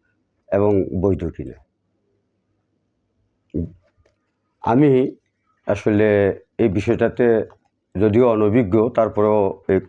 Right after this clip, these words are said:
একটা কথা বলবো, সেটা হচ্ছে যে মহান আল্লাহ সুবহানাহু ওয়া তাআলা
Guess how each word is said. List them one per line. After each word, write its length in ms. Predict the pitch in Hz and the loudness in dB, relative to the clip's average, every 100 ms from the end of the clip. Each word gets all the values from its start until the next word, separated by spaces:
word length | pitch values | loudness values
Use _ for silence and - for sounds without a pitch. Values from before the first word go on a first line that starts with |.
| - | -6
একটা 220 | - 95 | -4 -2
কথা 180 | 107 123 | 0 0
বলবো, 480 | 110 113 95 98 - _ _ _ _ _ - _ | 0 0 0 -2 -6 _ _ _ _ _ -20 _
সেটা 220 | 117 101 107 | -2 0 0
হচ্ছে 440 | 110 - 123 123 | -2 -2 0 0
যে 560 | - 82 101 98 92 - _ _ _ _ _ _ _ - | -2 -2 2 2 0 -4 _ _ _ _ _ _ _ -4
মহান 540 | 95 95 117 139 160 - _ | -2 0 0 0 -2 -6 _
আল্লাহ 300 | - 101 110 | -2 2 2
সুবহানাহু 840 | 107 107 98 104 110 110 113 139 147 | 0 -2 0 2 2 0 0 0 0
ওয়া 100 | 87 | -2
তাআলা 600 | 90 107 113 117 131 165 | 0 2 4 4 2 0